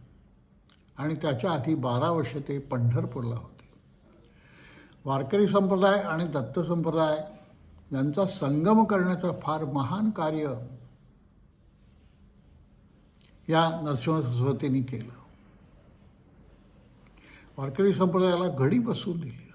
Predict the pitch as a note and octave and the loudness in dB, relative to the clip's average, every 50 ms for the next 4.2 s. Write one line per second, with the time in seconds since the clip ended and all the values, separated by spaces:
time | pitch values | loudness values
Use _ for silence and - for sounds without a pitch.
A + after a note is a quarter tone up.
0 | - C#3+ C#3 E3 F#3 F3+ F3 D#3+ D#3+ E3 D#3+ - C#3 B2+ - F3 E3 D3+ C3 A2+ | -14 -8 -6 -6 -4 -4 -4 -4 -4 -4 -6 -6 -6 -6 -4 -2 -2 -2 -2 -2
1 | A#2+ D#3+ E3 E3+ E3 - D#3+ D3 C3+ B2 A#2+ - - E3+ D3 A#2 - - - - | -2 -2 -2 -2 -6 -6 -6 -4 -2 -2 -2 -4 -4 -4 -4 -6 -6 -10 -14 -18
2 | - - - - - - - - _ _ - - - - - - - - - - | -18 -20 -20 -20 -20 -20 -20 -20 _ _ -20 -20 -20 -20 -20 -20 -20 -20 -20 -20
3 | - _ - - - - - - - - - D3+ C#3+ C3+ F3+ F#3 F#3 F#3 F#3+ F3+ | -20 _ -20 -20 -20 -20 -20 -20 -20 -14 -6 -4 2 4 6 6 6 4 4 6
4 | F3+ F3+ F#3 | 6 6 6